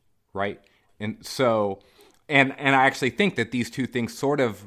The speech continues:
went hand in hand. And w-, this is something we can get into the pod a little bit later in terms of the rule chain changes and the domino effect that,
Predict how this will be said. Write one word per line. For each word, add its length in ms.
went 260
hand 420
in 120
hand. 500
And 460
w-, 260
this 160
is 80
something 280
we 80
can 160
get 160
into 200
the 80
pod 600
a 80
little 240
bit 200
later 720
in 160
terms 280
of 160
the 60
rule 440
chain 720
changes 500
and 300
the 100
domino 540
effect 380
that, 260